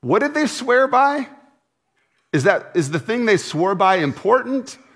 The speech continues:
or should I consider it less important?" So now you're having to make these judgments about whether their oath was substantial or not, right? You're having to do this, this exercise in your head of going, "Who can I trust?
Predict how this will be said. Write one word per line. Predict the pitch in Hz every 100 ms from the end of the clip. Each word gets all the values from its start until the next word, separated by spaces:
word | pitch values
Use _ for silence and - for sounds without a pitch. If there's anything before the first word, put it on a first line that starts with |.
| _ -
or | 156 156
should | - 180
I | 160
consider | 151 170 - 190 180
it | 160 135
less | 180 185
important?" | 202 - 190 196 190 180 - - - - -
So | - 196
now | 208 247
you're | 254 208
having | 196 196 185
to | 160
make | 175 196 -
these | 151 123
judgments | 120 214 254 185 123 123 - - - -
about | - 139 180 180 170
whether | 190 202 202 180
their | 139 180 170 170 -
oath | 196 175 -
was | 143 147 151 -
substantial | 151 123 160 156 151 135
or | 120
not, | 107 98 - - - _ _ _ _ -
right? | 135 175 - - - _
You're | 143
having | 170 175 170
to | 165
do | 147 175
this, | 170 165 -
this | 139 151 -
exercise | 160 - 165 160 151
in | 135
your | 131
head | 139 170 151
of | 117
going, | - 135
"Who | 175 220
can | 262
I | 233
trust? | - 262 285 - - -